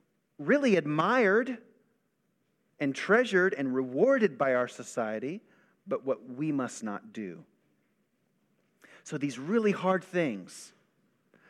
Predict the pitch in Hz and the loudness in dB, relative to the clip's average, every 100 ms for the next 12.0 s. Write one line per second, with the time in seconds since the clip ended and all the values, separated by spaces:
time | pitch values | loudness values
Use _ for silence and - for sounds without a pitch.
0 | _ 135 135 - - 196 196 170 - - | _ -4 -4 -4 0 2 2 -2 -6 -4
1 | 165 98 - - _ _ _ _ _ _ | -2 -4 -12 -20 _ _ _ _ _ _
2 | _ _ _ _ _ _ _ - _ - | _ _ _ _ _ _ _ -20 _ -2
3 | 147 143 139 - - - 143 123 147 170 | 0 2 0 -4 -14 -4 -4 -2 0 2
4 | 196 190 170 - - 190 185 165 135 151 | 4 2 2 -2 -2 -2 0 -2 0 -2
5 | 160 117 85 - _ _ _ _ _ _ | -2 -2 -4 -6 _ _ _ _ _ _
6 | _ _ - 147 143 180 156 - 175 180 | _ _ -6 -2 2 2 0 0 2 2
7 | 180 165 139 127 120 101 92 123 127 - | 2 -2 -2 -2 -4 -4 -4 -6 -6 -6
8 | 135 151 175 175 135 117 135 104 87 - | -2 0 0 0 -2 -4 -6 -6 -8 -16
9 | _ _ _ _ _ _ _ _ _ _ | _ _ _ _ _ _ _ _ _ _
10 | 139 147 165 139 - 120 107 104 113 123 | -8 -6 -8 -10 -6 -4 -4 -10 -12 -12
11 | - 117 117 135 143 135 - 82 80 | -12 -12 -8 -6 -4 -4 -8 -14 -14